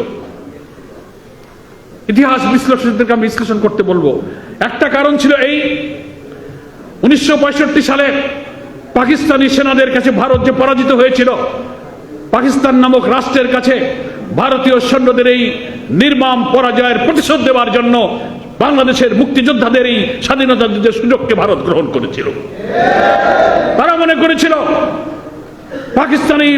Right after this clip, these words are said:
বঞ্চনা, বৈষম্যের বিরুদ্ধে বাংলার মানুষ জেগে উঠেছে, বীর মুক্তিযোদ্ধারা অস্ত্র হাতে নিয়ে যুদ্ধ করেছে, বীর বাঙালি অস্ত্র ধরো, বাংলাদেশ স্বাধীন করো। ভারত তখন এই চিন্তা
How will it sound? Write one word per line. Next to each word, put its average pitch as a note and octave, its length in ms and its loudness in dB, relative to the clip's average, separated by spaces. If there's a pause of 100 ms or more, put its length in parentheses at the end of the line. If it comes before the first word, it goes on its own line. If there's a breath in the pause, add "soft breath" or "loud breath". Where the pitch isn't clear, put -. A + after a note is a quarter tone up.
(200)
বঞ্চনা, C#4+ 500 2 (160)
বৈষম্যের C#4+ 540 2
বিরুদ্ধে C4+ 320 2
বাংলার C#4 380 2 (100)
মানুষ C#4 160 2 (120)
জেগে C#4 220 2
উঠেছে, C#4 280 2 (720)
বীর C#4 260 2 (100)
মুক্তিযোদ্ধারা C4+ 580 2 (100)
অস্ত্র C#4 200 -2 (100)
হাতে D4 220 0
নিয়ে C#4 200 4
যুদ্ধ C#4+ 180 2 (140)
করেছে, C4+ 280 2 (880)
বীর C4+ 180 2 (120)
বাঙালি C4+ 280 0 (100)
অস্ত্র C#4 200 0 (100)
ধরো, C#4 160 2 (640)
বাংলাদেশ C#4 360 2 (100)
স্বাধীন C#4 260 2 (100)
করো। C4+ 160 2 (840)
ভারত E4+ 300 0
তখন C#4+ 260 2
এই B3+ 140 -2
চিন্তা C4 220 2